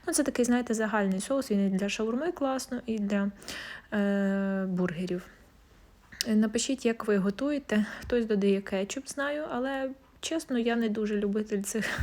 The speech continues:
<laughs> булочних таких, е, прийомів їжі. Я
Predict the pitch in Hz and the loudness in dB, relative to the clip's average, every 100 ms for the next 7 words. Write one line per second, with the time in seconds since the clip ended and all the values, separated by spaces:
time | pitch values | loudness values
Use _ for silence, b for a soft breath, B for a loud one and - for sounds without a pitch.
0 | - - - 233 196 247 240 240 247 233 | 0 0 -2 -4 0 2 2 2 2 2
1 | - - 220 220 214 B B B B B | 0 -6 -2 -2 -4 B B B B B
2 | B - 220 214 226 220 220 220 226 339 | B -4 -2 4 4 4 4 2 2 4
3 | 302 220 214 214 208 | 4 2 2 0 0